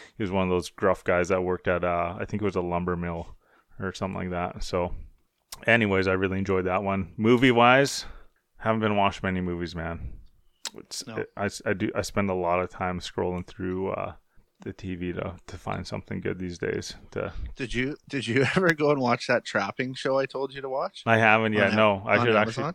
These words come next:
Speaker 1: I should actually write it down because I, I've, I'll probably have some time here in the future to
Speaker 2: I
Speaker 1: watch
Speaker 2: don't
Speaker 1: a
Speaker 2: even,
Speaker 1: film.
Speaker 2: I can't remember what it's called. I think it's, like, called,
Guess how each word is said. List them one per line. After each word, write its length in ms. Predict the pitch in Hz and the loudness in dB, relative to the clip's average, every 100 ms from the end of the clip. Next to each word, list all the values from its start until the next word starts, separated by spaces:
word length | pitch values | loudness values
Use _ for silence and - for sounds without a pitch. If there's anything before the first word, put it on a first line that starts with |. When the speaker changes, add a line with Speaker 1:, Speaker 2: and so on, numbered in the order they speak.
| - | -4
Speaker 1:
I 140 | 117 104 | 2 2
should 180 | - 98 | 2 0
actually 260 | 98 98 | 0 0
write 160 | 98 95 | 2 2
it 80 | 90 | 2
down 240 | 90 90 | 0 -2
because 320 | 90 95 90 | -4 -4 -2
I, 100 | 95 - | -4 -4
I've, 240 | 92 87 - - - _ 113 | -10 -10 -12 -20 -20 _ -10
I'll 80 | |
probably 280 | 104 107 98 | -2 2 2
have 180 | 92 98 | 0 -2
some 160 | - 92 | -4 -4
time 320 | 92 90 90 | -2 -2 -4
here 120 | 90 | -6
in 100 | 90 | -6
the 60 | 90 | -8
future 360 | 92 - 104 | -10 -8 -10
to 260 | - 110 - - _ _ _ _ - | -8 -8 -8 -14 _ _ _ _ -10
Speaker 2:
I 100 | 98 | -4
Speaker 1:
watch 80 | 95 | -2
Speaker 2:
don't 120 | 120 | -2
Speaker 1:
a 40 | 143 | -4
Speaker 2:
even, 180 | 151 | -8
Speaker 1:
film. 80 | 117 | -10
Speaker 2:
I 60 | 110 | -12
can't 340 | - 113 123 | -10 -8 -8
remember 380 | 170 143 123 127 | -6 -8 -6 -4
what 100 | 113 | -4
it's 160 | 110 - | -8 -10
called. 300 | 107 104 104 | -6 -6 -6
I 40 | |
think 140 | 113 135 | -8 -8
it's, 140 | 151 | -8
like, 120 | 135 | -8
called, 320 | - 110 110 | -4 -4 -4